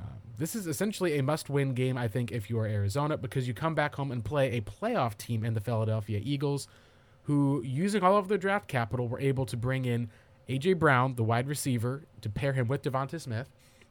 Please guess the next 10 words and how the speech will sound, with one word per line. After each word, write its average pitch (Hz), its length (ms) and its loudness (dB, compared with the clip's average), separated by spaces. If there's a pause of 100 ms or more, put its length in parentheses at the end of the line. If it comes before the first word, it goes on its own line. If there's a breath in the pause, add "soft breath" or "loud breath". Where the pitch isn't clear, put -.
(580)
That 131 180 2
will 131 120 0
basically 131 380 0
give 120 140 2
Jalen 123 340 0
Hurts 117 320 -4
another 120 300 -4
weapon, 123 540 -6
and 110 160 -2
a 107 200 2